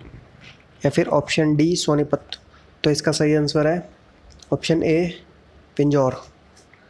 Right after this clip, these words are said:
टेंथ क्वेश्चन है, तो प्रसिद्ध व्यक्ति यशपाल शर्मा का संबंध है। तो ऑप्शन ए सिनेमा,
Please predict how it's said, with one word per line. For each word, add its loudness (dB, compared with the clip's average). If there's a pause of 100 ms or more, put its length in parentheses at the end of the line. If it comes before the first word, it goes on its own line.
(2750)
टेंथ 2
क्वेश्चन 2
है, 2
तो -2
प्रसिद्ध 0
व्यक्ति 0 (180)
यशपाल 0
शर्मा 0
का -2
संबंध 0
है। -2 (2250)
तो 0
ऑप्शन 0
ए 2
सिनेमा, 0